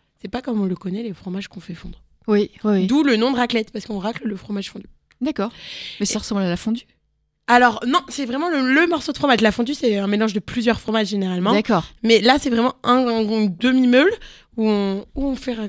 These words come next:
Speaker 1: et on racle une fois qu'il est chaud.
Speaker 2: Très bien.
Speaker 1: Et justement, on n'oublie pas, euh, la tartiflette.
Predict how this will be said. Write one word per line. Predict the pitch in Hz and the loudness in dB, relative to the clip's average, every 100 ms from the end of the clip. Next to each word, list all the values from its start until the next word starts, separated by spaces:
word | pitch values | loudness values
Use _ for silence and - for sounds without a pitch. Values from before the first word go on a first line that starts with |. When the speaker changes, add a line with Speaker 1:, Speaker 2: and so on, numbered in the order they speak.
| 214 | -4
Speaker 1:
et | 214 | -2
on | 190 | -2
racle | 175 226 - | -4 -8 -8
une | 220 | -10
fois | 226 | -8
qu'il | 233 | -6
est | 214 | -6
chaud. | - - - _ _ - | -8 -12 -20 _ _ -10
Speaker 2:
Très | - | -6
bien. | 208 339 - - | -4 -6 -6 2
Speaker 1:
Et | 269 | 2
justement, | 233 - 240 269 | 2 2 4 4
on | |
n'oublie | 247 202 208 | 4 2 2
pas, | 247 254 226 | 4 6 6
euh, | 202 - _ _ - | 4 0 _ _ 2
la | 233 254 | 6 6
tartiflette. | 277 - 247 - - - 202 202 - | 4 0 -2 -4 -12 -8 -8 -8 -14